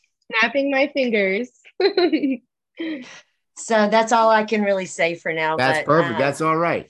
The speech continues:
Speaker 3: That's all right. That's
Speaker 2: twenty twenty-three is, um, really looking amazing, and, uh, don't give up on your dreams. Don't let,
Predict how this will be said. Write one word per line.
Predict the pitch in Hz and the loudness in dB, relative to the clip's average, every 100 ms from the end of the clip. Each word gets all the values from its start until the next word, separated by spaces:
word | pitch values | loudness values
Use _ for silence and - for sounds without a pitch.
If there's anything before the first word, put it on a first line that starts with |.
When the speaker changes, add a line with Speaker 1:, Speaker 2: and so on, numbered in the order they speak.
| - | -10
Speaker 3:
That's | 135 143 | -10 -4
all | 165 165 | -2 0
right. | 170 123 | 0 -2
That's | 247 | 0
Speaker 2:
twenty | 269 269 277 | 2 2 -4
twenty-three | - 254 247 254 226 226 214 214 220 202 | -6 -2 -2 -2 -4 -2 -2 -2 -6 -8
is, | 185 190 185 170 | -8 -8 -10 -4
um, | 175 175 170 165 160 143 _ _ | 0 0 0 -2 -8 -16 _ _
really | 175 196 190 180 | -6 -2 -2 -2
looking | 175 175 170 | -4 -4 -6
amazing, | 175 170 170 147 151 151 | -2 -2 -2 -4 -4 -4
and, | 151 151 147 - _ _ _ _ _ _ _ 170 | -4 -4 -6 -10 _ _ _ _ _ _ _ -2
uh, | 170 139 156 | -2 -4 -2
don't | 214 208 | 0 0
give | 220 196 | 0 0
up | 202 202 | 0 0
on | 196 | -4
your | 190 185 | -4 -6
dreams. | 180 190 185 185 185 170 | -6 -6 -4 -6 -10 -12
Don't | - 180 175 - | -4 0 0 0
let, | 175 175 175 | 0 2 0